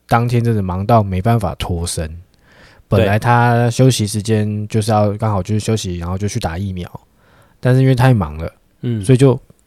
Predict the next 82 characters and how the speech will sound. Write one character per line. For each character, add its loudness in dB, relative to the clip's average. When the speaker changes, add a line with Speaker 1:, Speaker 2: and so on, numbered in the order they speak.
Speaker 1:
就 -2
只 -6
能 -2
错 4
过 4
嘛。 -8
那 2
错 6
过 8
就 6
要 10
等 -2
大 -4
概 -2
很， -4
很 -8
多 2
轮， 0
Speaker 2:
对， 2
对， 2
对， 0
Speaker 1:
就 -4
是 -6
Speaker 2:
下， 2
下。 2
Speaker 1:
之 4
后 4
重 -2
新 -4
再 2
来。 -6
对 0
啊， 0
就 0
要 0
再 0
等， -6
就， 0
就 0
会 6
有 6
这 -2
个 2
问 2
题 -8
啊。 -6
可 -2
是 0
因 4
为， 2
因 2
为 6
之 0
前 2
那 2
个， 0
那 0
个 4
段 4
时 0
间 0
就 0
等， -2
也 -4
不 -4
知 2
道 4
什 -8
么 -8
时 -6
候 -2
才 -6
会 0
有， -8
所 -2
以 2
还 0
是 -2
只 -4
能 -6
等。 -4
Speaker 2:
嗯。 -14